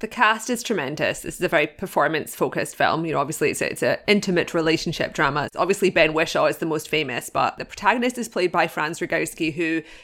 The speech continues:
is an actor who's come up several times in this podcast because he is basically the, the darling of European indie cinema at the moment. He's incredibly talented. He also has really good taste in films. So he's just had this run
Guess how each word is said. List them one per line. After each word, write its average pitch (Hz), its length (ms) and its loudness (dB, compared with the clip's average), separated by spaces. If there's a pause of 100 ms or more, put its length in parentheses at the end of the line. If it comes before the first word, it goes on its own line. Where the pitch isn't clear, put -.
is 220 140 0
an 247 60 -2
actor 285 300 4
who's 285 140 0
come 214 180 0
up 180 140 4
several 160 320 -2
times 160 260 0
in 160 60 -10
this 160 160 -2
podcast - 680 -4
because 160 400 -2
he 175 140 -2
is 165 100 -2
basically 175 460 0
the, 160 280 2 (300)
the 196 80 4
darling 190 540 8
of 170 160 -2
European 170 400 2
indie 160 240 -2
cinema 156 300 -2
at 151 160 -2
the 170 60 -2
moment. 143 420 -4
He's 160 200 -8
incredibly 170 560 2
talented. 156 640 0 (240)
He 190 140 4
also 185 220 4
has 175 200 4
really 180 300 0
good 156 260 0
taste - 380 -2
in 170 100 -4
films. 180 420 4
So 196 120 2
he's 190 160 -2
just 214 160 -2
had 208 160 2
this 180 180 0
run 165 540 4